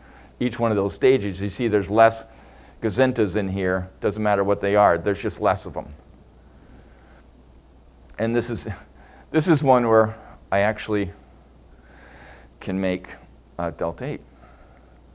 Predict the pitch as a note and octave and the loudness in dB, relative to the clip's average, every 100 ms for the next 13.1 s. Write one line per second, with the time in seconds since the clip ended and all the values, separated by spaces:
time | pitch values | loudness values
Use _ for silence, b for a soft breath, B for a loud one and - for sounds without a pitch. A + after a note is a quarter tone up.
0 | b b b b - C#3 C#3 G2+ F2+ A2+ | b b b b -2 -2 -4 -6 -6 -8
1 | C#3+ b b b b - D#3 D3 C#3+ D3 | -12 b b b b 4 6 6 4 4
2 | D3+ F3+ C#3 G3+ G#3 D3 C3 D#3 D#3 B2 | 4 2 2 4 4 2 2 2 0 -2
3 | B2+ B2+ C3+ C3 B2 C3+ C#3 F#3 D#3 C3 | 0 2 2 2 4 4 2 -4 0 2
4 | C#3+ D3+ C#3 B2 B2+ C3 A#2+ A#2 A2+ B | 2 0 -4 2 4 4 6 6 6 B
5 | B B - A#2+ C#3+ C3+ C3 B2+ A#2 G#2+ | B B -10 -4 4 4 4 -2 -2 -2
6 | A#2 A#2+ A#2+ A#2 B2 A#2+ A#2 G#2+ A2 - | 4 6 6 2 2 2 0 -2 -4 -4
7 | B2 A#2 G#2+ A2+ G#2 - - G2+ C3 A2+ | -2 0 2 2 0 -4 -8 -6 -6 -6
8 | A2 C3+ C3 B2+ G2+ E2+ A2+ G2 A2+ C3+ | -4 -2 0 -2 -4 -4 -4 -2 -2 0
9 | C3+ C3 A#2+ G#2 G2 G2 - C#3+ C3+ C3 | 0 -2 -2 -2 -2 -4 -2 0 0 2
10 | A2 F#2+ G#2 G#2 A2 G#2+ A2+ G#2 G2 A2 | 0 0 2 6 4 4 -2 -2 2 4
11 | C3 A2 A2+ G2+ G2+ F#2+ G2+ G2+ G#2 A2+ | 4 2 -2 0 -2 -4 -2 -2 -2 -4
12 | A#2 G2 G#2+ G2+ A#2 D3 - E2+ D2 F#3+ | -4 0 0 2 2 2 0 -2 -2 -4